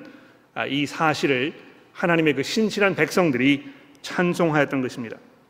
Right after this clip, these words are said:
이 굉장히 중요한 교훈을 지금 우리에게 말씀하고 있지 않습니까? 이 삶에 기대하지 않았던,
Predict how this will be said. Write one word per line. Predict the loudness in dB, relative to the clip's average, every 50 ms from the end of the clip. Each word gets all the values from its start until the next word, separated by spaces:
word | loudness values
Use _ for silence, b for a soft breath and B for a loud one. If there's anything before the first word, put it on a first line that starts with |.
| _ _ _ _ -14
이 | -10
굉장히 | -6 -6 2 4 4 2 2
중요한 | 0 -4 -2 2 4 4 4 2 4
교훈을 | 4 4 4 6 4 4 2 2 0
지금 | -2 -4 -2 0
우리에게 | 2 4 4 4 6 4 4 4 2 B B B B B B B B
말씀하고 | -2 0 0 0 2 2 2 2 2 2
있지 | 0 2
않습니까? | 0 0 0 -2 -4 -4 -4 -6 -8 -6
이 | -6 -6
삶에 | -6 0 0 0 2 2 0 0 -2 -2
기대하지 | -4 -6 0 2 2 4 4 2 2 0
않았던, | 0 2 0 0 -2 0 2 2 2 2 0